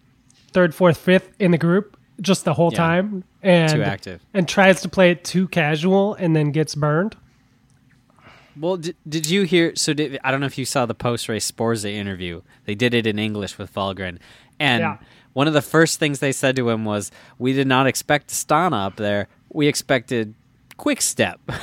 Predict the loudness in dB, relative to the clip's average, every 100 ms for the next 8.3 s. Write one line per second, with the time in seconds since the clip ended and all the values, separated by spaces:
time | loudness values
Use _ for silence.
0 | -12 -14 -4 4 4 4 2 2 0 -4
1 | -2 4 4 2 2 2 2 0 2 4
2 | 4 -2 -2 0 0 0 -2 2 4 4
3 | 2 -4 -4 -4 -4 -6 -4 -4 -6 _
4 | -4 -4 -4 -14 _ -4 -2 -2 -2 -4
5 | -4 -4 -2 -2 -4 _ -8 -8 -10 -2
6 | 0 2 0 -6 -8 -6 -4 -4 -4 -6
7 | -8 -6 -6 -6 -12 _ _ _ _ _
8 | _ -6 -4